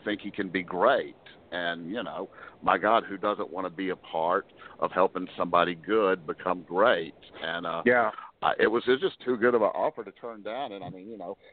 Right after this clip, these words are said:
Speaker 1: my God, he's a four-year starter in Division One football. As you know, I'm a huge football fan.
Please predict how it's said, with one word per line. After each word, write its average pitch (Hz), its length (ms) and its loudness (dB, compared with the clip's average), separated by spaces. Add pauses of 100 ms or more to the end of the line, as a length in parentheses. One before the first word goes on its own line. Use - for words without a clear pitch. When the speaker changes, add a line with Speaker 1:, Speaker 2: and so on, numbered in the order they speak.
Speaker 1:
my 92 140 -2
God, 101 340 0 (100)
he's 92 200 -2
a 87 80 0 (240)
four-year 98 440 6 (180)
starter 110 340 4
in 92 80 -4
Division 95 400 -4
One 90 200 -6
football. 95 600 0
As - 100 -12
you 110 140 -6
know, 92 240 -2 (360)
I'm 82 140 2
a 92 60 4
huge 104 260 -2 (100)
football 90 520 4
fan. 87 340 -2